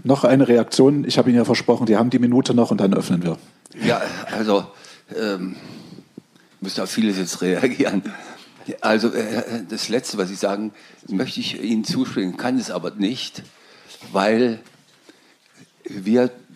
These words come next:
Speaker 2: doch erleben, schauen Sie mal nach Russland, dieser komische Zwerg Medvedev,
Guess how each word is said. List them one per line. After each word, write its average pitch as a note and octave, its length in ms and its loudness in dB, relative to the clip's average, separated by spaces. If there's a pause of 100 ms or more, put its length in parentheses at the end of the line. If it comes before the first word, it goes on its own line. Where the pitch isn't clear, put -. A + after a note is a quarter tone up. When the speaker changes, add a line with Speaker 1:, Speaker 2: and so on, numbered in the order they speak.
(440)
Speaker 2:
doch A#2 180 0
erleben, A2+ 280 -2
schauen A#2 280 -2
Sie A#2+ 60 -4
mal A2 220 0
nach G2 180 -2
Russland, D#2+ 600 -4 (420)
dieser G2 500 0 (380)
komische A2+ 720 -2 (240)
Zwerg F#2+ 680 -6 (760)
Medvedev, G2 640 0